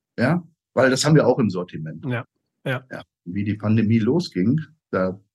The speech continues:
Speaker 1: tickerten bei uns natürlich die Köpfe und wir haben gesagt,
Speaker 2: Klar, was
Speaker 1: „Okay,
Speaker 2: machen wir jetzt? Ja.
Speaker 1: das, das vermarkten wir mal“, ne? Und das hat uns eigentlich gezeigt, dass du viele Dinge machen kannst, bewegen kannst, wenn du Initiative ergreifst. Und wenn du auch mal aus alten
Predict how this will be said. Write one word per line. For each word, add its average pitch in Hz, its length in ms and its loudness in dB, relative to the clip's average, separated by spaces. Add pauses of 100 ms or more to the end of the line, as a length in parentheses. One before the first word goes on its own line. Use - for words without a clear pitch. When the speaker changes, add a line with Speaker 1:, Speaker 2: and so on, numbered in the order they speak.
Speaker 1:
tickerten 120 380 0
bei 101 60 4
uns 113 240 0
natürlich 110 360 2
die 98 100 -6
Köpfe - 360 -2
und 98 200 0
wir 95 80 0
haben 95 80 -4
gesagt, 95 120 0
Speaker 2:
Klar, 123 160 4
was 110 100 4
Speaker 1:
„Okay, - 40 2
Speaker 2:
machen 123 160 4
wir 117 100 2
jetzt? 131 240 -4
Ja. 113 100 0
Speaker 1:
das, - 120 -4 (100)
das 98 180 -8
vermarkten 110 540 -2
wir 82 120 -6
mal“, 80 220 -6
ne? 101 180 -2
Und - 200 -4 (440)
das - 160 -8
hat 120 140 0
uns 131 160 2
eigentlich 113 320 2
gezeigt, - 500 -4
dass 110 180 -4
du 101 340 -2 (440)
viele 139 240 4
Dinge 113 240 4
machen 107 380 0
kannst, 127 340 -2
bewegen 101 360 2
kannst, 127 460 0
wenn 113 200 6
du 127 120 4
Initiative 117 720 2
ergreifst. 87 540 -6 (520)
Und 95 180 0
wenn 110 140 6
du 127 120 6
auch 117 200 2
mal 110 260 0
aus 101 360 -4
alten 127 840 0